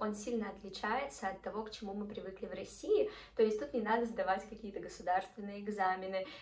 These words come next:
каких-то испытаний для студентов нет, и на самом деле, а, поступление происходит за счёт,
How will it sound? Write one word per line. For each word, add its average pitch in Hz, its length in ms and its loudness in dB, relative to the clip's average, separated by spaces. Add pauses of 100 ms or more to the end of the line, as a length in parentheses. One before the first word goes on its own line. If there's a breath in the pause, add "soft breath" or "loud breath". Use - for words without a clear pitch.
(120 loud breath)
каких-то 220 500 0
испытаний 214 920 2
для 196 460 0
студентов 202 640 -4
нет, 214 220 0 (380 loud breath)
и 240 160 4
на 226 100 4
самом 208 380 0
деле, 220 380 2
а, 226 320 2
поступление 214 680 -2
происходит 214 720 -2
за 180 120 -8
счёт, 226 360 2